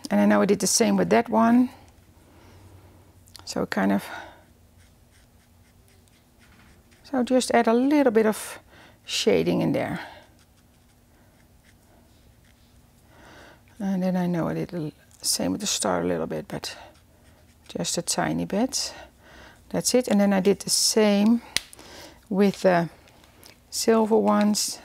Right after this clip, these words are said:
with the silver sand one. So again, you can basically color with any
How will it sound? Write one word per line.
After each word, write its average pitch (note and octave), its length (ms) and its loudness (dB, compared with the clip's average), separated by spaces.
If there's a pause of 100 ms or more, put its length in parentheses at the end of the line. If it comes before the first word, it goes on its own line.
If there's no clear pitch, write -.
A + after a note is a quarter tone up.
with F#3 100 -6
the F3+ 80 -2
silver F#3+ 380 0
sand G#3+ 400 2
one. G3+ 420 0 (4000)
So G3 200 -2
again, F3+ 280 0
you G#3+ 80 2
can F#3+ 160 0
basically G3 360 0
color F#3 500 0 (100)
with - 260 -6
any F#3+ 400 4